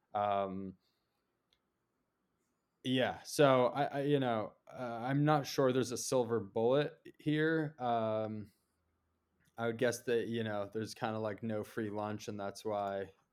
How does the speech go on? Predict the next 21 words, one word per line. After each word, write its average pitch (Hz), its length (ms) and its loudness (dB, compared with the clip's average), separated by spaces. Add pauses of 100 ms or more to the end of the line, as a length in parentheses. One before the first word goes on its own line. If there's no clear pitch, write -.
(160)
things 104 240 -10
are 95 140 -4
the 98 80 -4
way 95 120 -4
they 98 100 -6
are 95 340 -6
to 104 100 -18
some 101 200 -10
extent. 95 500 -12
But 101 320 -4 (480)
I 143 120 2
mean, 151 200 4
it's, 147 240 -4
it's, 156 240 -2 (120)
it's 151 180 0
a, 139 80 2 (100)
it's 135 140 -4
a 127 160 0 (180)
total 160 360 2
hassle. 120 640 0 (260)
Um, 110 640 -2